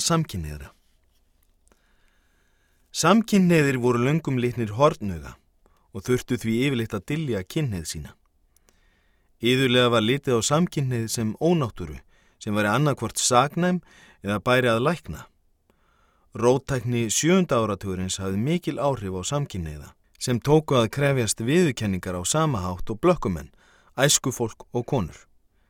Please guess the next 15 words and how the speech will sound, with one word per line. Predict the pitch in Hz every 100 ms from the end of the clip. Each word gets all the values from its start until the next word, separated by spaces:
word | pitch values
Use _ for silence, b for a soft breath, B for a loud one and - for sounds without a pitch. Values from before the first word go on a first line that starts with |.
| _ _ _ _ _ _ _ -
Réttindabarátta | 127 165 175 175 - 175 170 160
þeirra | 147 175 170
hófst | 147 170 -
fyrir | - 127 107
alvöru | 135 147 147 120
árið | 117 110 104
nítján | 127 143 147
hundruð | 127 117
sextíu | 156 - - 117
og |
níu | 135 90 76 b b b b 107
eftir | 104 120 98
götuátök | - 160 180 135 110 107 110 98
samkynhneigðra | - 151 156 135 110 101 98
við | 101